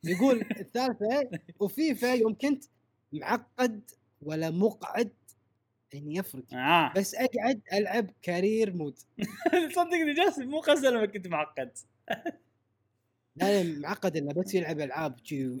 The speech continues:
Speaker 2: لا،
Speaker 1: يعني
Speaker 2: يعني
Speaker 1: جيك.
Speaker 2: لا، لا. آه، شي، يعني، آه، معقد، أوكي.
Speaker 1: معقد قصده إنه جيك. ولا مقعد، هذه يعني ويل تشير.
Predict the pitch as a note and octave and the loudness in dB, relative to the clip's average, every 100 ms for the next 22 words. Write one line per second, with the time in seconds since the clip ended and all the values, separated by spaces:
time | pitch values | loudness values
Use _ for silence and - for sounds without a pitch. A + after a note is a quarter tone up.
0 | - F#3 G#3 D#3+ C#3+ F3+ D#3 F#3+ A3 _ | -8 0 4 6 6 6 4 4 4 _
1 | - E3+ F#3 D#3 D3 D#3+ - _ - D#3+ | 0 4 8 6 4 -2 -14 _ 0 4
2 | F#3 F3+ C#3+ C#3 E3 C#3+ B2+ B2 C3 C#3+ | 8 8 8 6 -2 -2 0 0 2 2
3 | C3 A#2+ C3+ C3 A#2 A#2 A2 - G2 _ | 0 -2 -8 -6 -10 -10 -14 -20 _ _
4 | _ _ _ _ B2+ E3+ E3+ D#3 D#3+ C#3+ | _ _ _ _ -12 -8 -6 -6 -6 -4
5 | D#3+ D#3 D#3 E3 - - _ - F#3+ G3+ | -2 -2 -2 -4 -6 -20 _ 2 6 8
6 | A3+ C4 F#3+ C4 - _ - D4 D4 C4 | 6 4 0 -2 -2 _ -10 -2 2 4
7 | C4+ C4+ A#3+ G3+ F#3+ F3+ _ _ G3+ G3+ | 2 2 -2 -6 -10 -20 _ _ -2 2
8 | A3+ A3 B3+ - C3+ | 4 6 6 4 -4